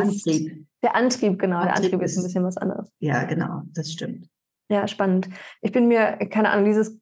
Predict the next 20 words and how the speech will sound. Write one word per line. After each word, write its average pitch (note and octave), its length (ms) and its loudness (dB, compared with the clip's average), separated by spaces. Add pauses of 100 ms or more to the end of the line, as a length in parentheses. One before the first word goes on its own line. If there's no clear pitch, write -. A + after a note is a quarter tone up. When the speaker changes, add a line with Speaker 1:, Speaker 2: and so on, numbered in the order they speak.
(100)
Speaker 1:
Thema D4+ 320 4
Konflikte A3+ 560 -2
interessiert G#3 560 -2
mich A3 180 2
total, G3 680 0 (440)
ähm, G3+ 480 4
weil A3+ 180 4
ich C#4+ 60 0
in C#4 80 4
meinem B3+ 180 6
Leben C4 160 4
schon B3 120 -2
ein, A#3 200 2
zwei A#3 160 0
Mal A3 200 4
diese G#3 220 0
Situation G#3 560 0
hatte, A3 320 2
wo G3+ 120 2
du, G3+ 440 2